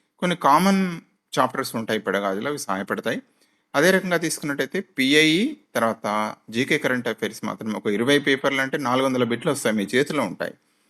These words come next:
So ఏవో బిట్స్ తీసుకొని ఏదో ప్రాక్టీస్ చేసే బదులు ఇవి చాలా స్టాండర్డ్‌గా ఉన్నాయి. మొన్నటి చేసిన క్వశ్చన్ పేపర్స్ తెలుసు, పెడగాజీ కానీ ఇవి కానీ అన్ని సబ్జెక్టుల మంచి నిపుణులైన వ్యక్తులు తయారు చేస్తారు.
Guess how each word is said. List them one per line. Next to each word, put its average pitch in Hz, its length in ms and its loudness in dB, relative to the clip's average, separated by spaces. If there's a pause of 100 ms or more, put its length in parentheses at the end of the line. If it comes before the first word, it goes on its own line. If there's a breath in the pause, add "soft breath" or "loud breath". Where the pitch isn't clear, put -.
(260)
So 123 60 -2
ఏవో 127 380 4
బిట్స్ 120 280 0
తీసుకొని 107 560 0
ఏదో 117 260 2
ప్రాక్టీస్ 107 440 -2
చేసే 95 220 -4
బదులు 107 360 -6 (380 soft breath)
ఇవి 127 140 -2 (100)
చాలా 135 240 4
స్టాండర్డ్‌గా 151 580 2
ఉన్నాయి. 120 220 0
మొన్నటి 107 340 -4 (280)
చేసిన 110 320 -4
క్వశ్చన్ 110 400 -6
పేపర్స్ 110 300 -2
తెలుసు, 110 340 -4 (520)
పెడగాజీ 135 440 2
కానీ 117 240 -4
ఇవి 101 140 -4
కానీ 104 220 -4
అన్ని 110 200 -2
సబ్జెక్టుల 104 500 -4
మంచి 120 540 -2
నిపుణులైన 139 460 0
వ్యక్తులు 117 320 -6
తయారు 92 220 -6
చేస్తారు. 92 440 -6